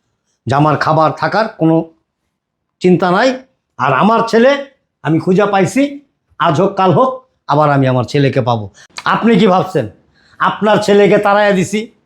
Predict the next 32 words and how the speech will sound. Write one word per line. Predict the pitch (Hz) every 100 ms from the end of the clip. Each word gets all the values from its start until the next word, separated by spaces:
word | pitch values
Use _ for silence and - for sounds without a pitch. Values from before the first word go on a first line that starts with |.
| _ _ _ -
আপনার | 139 180 190
ছেলে | 185 196 202
যদি | 185 185
চলে | - 202 196
যায়, | 185 185 - _ _ _
আমার | 147 180 190
মেয়ের | 180 190 185
সাথে | - 175
আমি | 185 180
ওর | 180
ডিভোর্স | 156 175 196
করাই | 214 220 214
দিব? | 202 135 - _
No, | 156
never, | 147 131 117
কখনো | 147 139 131 113
না। | 101 - _ _ _ - -
আমি | - 143
একজন | 139 139
বাবা, | 139 139 117 - _ _ _ _ _ _ _ _ _ _ _ _ _ _ _ _ - -
আমি | 139 147
আমার | 143 143 135
মেয়ের | 135 131
এত | 135
বড় | 127 123
ক্ষতিটা | 120 127 123 120
করব | 127 113 107 98
না। | 87 _ _ _ _ _ _ _ _ _ _ _ _ - _ - - -
বনের | 117 139 131
হিংস্র | 110 139 131 -
বাঘ, | 110 110 131 127 - - _
বিষাক্ত | 113 120 143 - 143